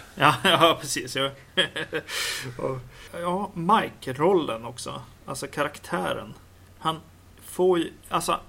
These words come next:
där han känns så här finurlig och MacGyverig och påhittig och liksom så här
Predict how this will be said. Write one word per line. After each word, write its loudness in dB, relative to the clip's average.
där 2
han 6
känns 2
så 6
här 10
finurlig 0
och -2
MacGyverig 0
och -8
påhittig -4
och -6
liksom -10
så -6
här -2